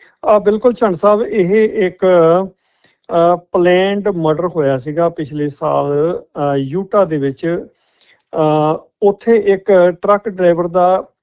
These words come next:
ਕਤਲ ਜਿਹੜਾ ਆ, ਬੜੀ ਬੇਰਹਿਮੀ ਨਾਲ ਕਰ ਦਿੱਤਾ ਗਿਆ, ਪਰ ਇਸ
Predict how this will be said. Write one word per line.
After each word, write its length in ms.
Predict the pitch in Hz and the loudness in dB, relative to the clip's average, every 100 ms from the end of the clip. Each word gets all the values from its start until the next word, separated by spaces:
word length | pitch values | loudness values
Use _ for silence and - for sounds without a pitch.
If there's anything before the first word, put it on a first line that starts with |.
| - 190 - | -14 -12 -4
ਕਤਲ 300 | 185 190 185 | -4 -4 -6
ਜਿਹੜਾ 400 | 175 175 156 160 | -4 -4 -2 -4
ਆ, 40 | |
ਬੜੀ 420 | 156 151 170 180 214 | -4 -6 -6 -6 -6
ਬੇਰਹਿਮੀ 520 | 135 170 160 180 214 | 0 2 2 0 -2
ਨਾਲ 180 | 190 180 | -2 -2
ਕਰ 180 | 156 | -4
ਦਿੱਤਾ 280 | 135 139 160 | -6 -4 -4
ਗਿਆ, 280 | 143 139 123 - _ _ - - _ _ | -2 -4 -4 -8 _ _ -20 -20 _ _
ਪਰ 280 | 180 180 190 - | 2 2 0 2
ਇਸ 280 | 190 208 | 4 4